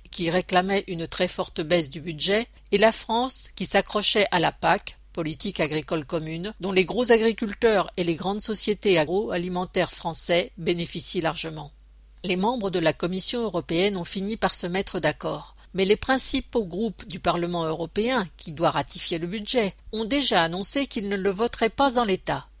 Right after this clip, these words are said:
L'affaire est donc loin d'être réglée. Le budget européen est à la fois relativement peu élevé et essentiellement consacré à subventionner le patronat. Défini par un, entre guillemets, cadre budgétaire pour sept ans, il ne représente que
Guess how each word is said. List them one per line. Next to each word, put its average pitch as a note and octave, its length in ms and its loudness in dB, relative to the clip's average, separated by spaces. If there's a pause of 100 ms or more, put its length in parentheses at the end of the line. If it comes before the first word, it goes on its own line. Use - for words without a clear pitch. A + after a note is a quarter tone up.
(340)
L'affaire A#3+ 420 2
est A#3+ 60 2
donc G3 260 -4
loin A3+ 160 0
d'être A#3+ 260 0
réglée. F#3+ 440 0 (960)
Le - 100 -14
budget F3+ 360 2
européen G3 500 2
est F#3+ 140 -2
à F3+ 80 4
la E3+ 120 4
fois G#3+ 220 2
relativement F3 600 0
peu G#3+ 260 2
élevé E3 460 2 (140)
et F#3 220 2
essentiellement G#3 600 2
consacré F3 580 -2
à D#3+ 80 2
subventionner D#3+ 640 -2
le D3+ 100 -6
patronat. D3+ 560 -8 (420)
Défini F#3 520 0
par E3 260 0
un, F3 220 4 (180)
entre F3 240 -8
guillemets, E3 320 -4
cadre F3 380 -2
budgétaire F3+ 840 -4
pour - 140 -10
sept - 320 -2
ans, A3 160 -6 (240)
il A3 160 -2
ne B3 80 2
représente B3 600 2
que F3 140 -2